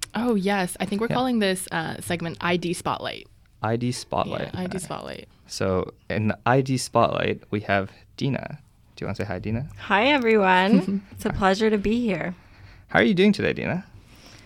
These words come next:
Speaker 3: I'm doing really well. I woke up earlier than I usually do because my husband is out of town and I had to get all three kids out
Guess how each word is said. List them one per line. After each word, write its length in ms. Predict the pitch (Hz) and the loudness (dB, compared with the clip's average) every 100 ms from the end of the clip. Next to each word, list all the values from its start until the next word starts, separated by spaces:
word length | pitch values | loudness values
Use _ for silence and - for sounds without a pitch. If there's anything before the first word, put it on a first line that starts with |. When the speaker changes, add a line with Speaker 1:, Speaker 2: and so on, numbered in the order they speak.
| - - - - | -20 -20 -20 -6
Speaker 3:
I'm 120 | 240 254 | 0 2
doing 300 | 302 403 392 | 4 2 4
really 280 | 254 247 262 | 4 6 6
well. 640 | 196 156 156 170 190 311 - - | 6 4 2 -2 -4 -4 -10 -2
I 80 | 220 | 0
woke 300 | 208 240 247 | 2 2 2
up 160 | 262 - - - _ - | 2 0 -16 -20 _ -2
earlier 360 | 220 214 226 240 | 2 2 2 0
than 160 | 240 | 0
I 40 | 233 | -2
usually 480 | 208 175 - 175 | -2 -6 -6 -8
do 280 | 165 165 156 | -6 -6 -6
because 320 | 165 180 180 | -6 -6 -8
my 120 | 165 175 | -8 -8
husband 480 | - 175 170 180 | -6 -6 -4 -4
is 100 | 202 | -4
out 200 | 196 170 | -4 -6
of 100 | 190 | -8
town 560 | - - 170 160 156 190 | -10 -10 -8 -6 -4 -4
and 120 | 196 | -4
I 40 | 180 | -4
had 180 | 180 | -6
to 60 | 165 | -8
get 180 | 170 - | -10 -8
all 140 | 160 | -10
three 200 | 165 180 | -8 -12
kids 360 | 175 180 165 170 | -8 -8 -8 -8
out 440 | 160 165 - - | -6 -6 -8 -14